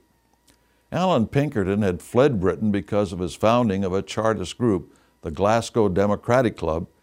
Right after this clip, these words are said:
and the British were arresting the Chartists' most radical leaders.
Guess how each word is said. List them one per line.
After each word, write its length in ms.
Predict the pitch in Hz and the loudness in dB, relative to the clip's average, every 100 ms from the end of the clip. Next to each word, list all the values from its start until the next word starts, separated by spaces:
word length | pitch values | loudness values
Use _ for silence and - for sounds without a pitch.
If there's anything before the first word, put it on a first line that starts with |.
| _ _ _ | _ _ _
and 140 | 95 98 | -4 -2
the 60 | |
British 440 | 82 110 143 120 - | 0 4 4 4 -2
were 280 | 101 104 95 | -2 2 4
arresting 420 | 123 135 104 98 | 2 0 -4 -4
the 100 | 90 | -4
Chartists' 640 | - 117 120 92 90 - _ | -4 -4 -2 -4 -8 -14 _
most 360 | 92 92 90 - | -4 -2 -4 -8
radical 500 | 85 101 107 92 87 | -2 0 0 -2 -4
leaders. 480 | 107 110 69 - | -2 -2 -4 -14